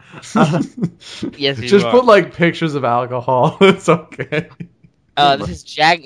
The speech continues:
Speaker 2: Daniel's Tennessee Honey, uh, that I am drinking.
Speaker 1: Go
Speaker 2: So
Speaker 1: to
Speaker 2: that's,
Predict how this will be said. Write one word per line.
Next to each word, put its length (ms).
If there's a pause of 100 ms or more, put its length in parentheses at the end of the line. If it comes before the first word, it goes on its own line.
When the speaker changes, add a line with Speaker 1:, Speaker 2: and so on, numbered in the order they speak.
Speaker 2:
Daniel's 680
Tennessee 840
Honey, 720 (320)
uh, 240
that 140
I 60
am 160
drinking. 480 (1200)
Speaker 1:
Go 300
Speaker 2:
So 20
Speaker 1:
to 280
Speaker 2:
that's, 300